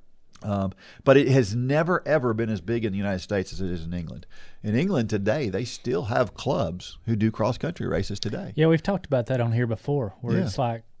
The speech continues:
Speaker 2: I mean, it's big events. It's
Speaker 1: Yeah.
Speaker 2: spectators and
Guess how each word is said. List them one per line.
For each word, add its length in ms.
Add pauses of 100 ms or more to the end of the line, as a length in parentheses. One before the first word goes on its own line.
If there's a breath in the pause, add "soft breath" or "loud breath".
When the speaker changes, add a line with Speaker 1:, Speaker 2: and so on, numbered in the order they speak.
(440)
Speaker 2:
I 40
mean, 120
it's 100
big 220
events. 440
It's 100
Speaker 1:
Yeah. 260 (140)
Speaker 2:
spectators 760
and 220